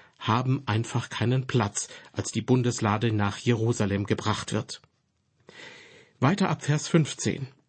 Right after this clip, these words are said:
"Und David mit dem ganzen Hause Israel führte die Lade des Herrn herauf mit Jauchzen und Posaunenschall.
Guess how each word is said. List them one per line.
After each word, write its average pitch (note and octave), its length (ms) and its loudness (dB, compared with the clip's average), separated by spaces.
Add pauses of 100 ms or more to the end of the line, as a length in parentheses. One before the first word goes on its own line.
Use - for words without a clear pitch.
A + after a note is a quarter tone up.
(320)
"Und A2+ 340 0
David B2 480 0
mit A2 120 0
dem A2+ 120 2
ganzen B2+ 400 2
Hause C3+ 280 2
Israel C3 640 0 (340)
führte G3+ 380 2
die C3 140 0
Lade B2+ 420 0
des - 280 -4
Herrn A#2+ 240 2
herauf G#2 640 0
mit G2+ 220 -2
Jauchzen B2 560 0
und A2 340 -2
Posaunenschall. G#2+ 1000 0